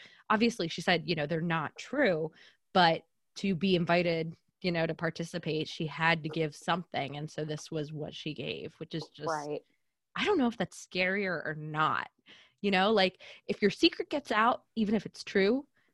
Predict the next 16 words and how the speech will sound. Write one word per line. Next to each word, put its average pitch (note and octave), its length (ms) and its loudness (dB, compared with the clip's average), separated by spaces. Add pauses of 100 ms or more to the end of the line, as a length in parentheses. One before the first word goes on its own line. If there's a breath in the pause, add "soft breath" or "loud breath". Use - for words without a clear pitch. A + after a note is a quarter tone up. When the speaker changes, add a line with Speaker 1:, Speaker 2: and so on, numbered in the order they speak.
(120)
Speaker 1:
that's F3+ 220 2
one F3+ 200 2
thing. B3+ 340 2
But F3 360 8 (400)
if G3 120 -4
something A#3 220 4
like G#3 180 0
that D#3+ 200 2
gets E3+ 260 0
out E3 260 4
and F3+ 100 2
it's - 160 -6
false D#3+ 460 2
and F#3 140 -2
really F3 240 6
damaging, G#3+ 720 2